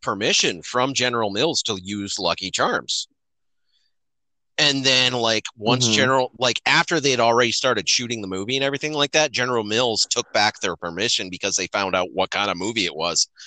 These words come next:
Speaker 2: <laughs> Strange.
Speaker 1: And
Speaker 2: Yeah.
Speaker 1: so,
Speaker 2: Shocker.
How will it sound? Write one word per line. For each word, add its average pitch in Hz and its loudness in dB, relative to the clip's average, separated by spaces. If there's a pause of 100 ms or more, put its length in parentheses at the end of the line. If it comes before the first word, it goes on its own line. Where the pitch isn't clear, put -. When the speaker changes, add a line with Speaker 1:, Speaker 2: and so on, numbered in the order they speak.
(180)
Speaker 2:
<laughs> - -14
Strange. 113 -2
Speaker 1:
And - -
Speaker 2:
Yeah. 156 6
Speaker 1:
so, 160 2
Speaker 2:
Shocker. - 4